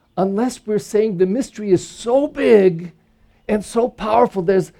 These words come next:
there's a little fogginess here. We think we understand it just by saying, "Jesus Christ is risen from the dead."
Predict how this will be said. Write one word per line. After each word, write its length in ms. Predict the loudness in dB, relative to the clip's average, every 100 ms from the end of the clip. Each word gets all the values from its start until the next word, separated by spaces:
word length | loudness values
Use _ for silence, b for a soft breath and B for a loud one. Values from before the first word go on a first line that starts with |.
| b
there's 200 | 4 4
a 80 | 2
little 600 | 4 4 4 6 6 4
fogginess 800 | 0 -2 0 0 0 2 2 2
here. 540 | 4 4 0 -4 -12 _ _ _ _ _ _ _ _
We 140 | -4 -4
think 340 | -2 -4 -4
we 200 | -2 4
understand 560 | 6 4 -2 -2 -2 -2
it 60 | -2
just 240 | -4 0
by 120 | 0
saying, 360 | 0 -2 -4 -4
"Jesus 300 | -2 -2 -2
Christ 300 | -2 -2 -2
is 120 | 0
risen 260 | 0 0 -4
from 160 | -4
the 80 | -4
dead." 400 | -2 0 -2